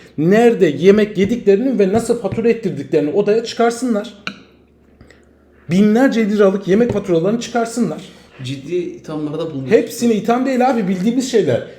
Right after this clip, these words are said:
Speaker 1: İstiyorlarsa da açıklarım da. Nerede ne yemek yenilmiş,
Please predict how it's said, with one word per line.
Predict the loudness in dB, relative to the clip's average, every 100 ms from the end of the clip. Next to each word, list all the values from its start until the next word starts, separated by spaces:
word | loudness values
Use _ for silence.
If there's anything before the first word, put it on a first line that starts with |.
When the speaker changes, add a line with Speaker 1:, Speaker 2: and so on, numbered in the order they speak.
| -8
Speaker 1:
İstiyorlarsa | -6 2 4 6 4 2 0
da |
açıklarım | 0 -2 0 2 2
da. | -2 -6 -14 -20 _ _ _
Nerede | 2 4 4 4 4
ne | 2
yemek | 2 0 0
yenilmiş, | 0 0 -2 -6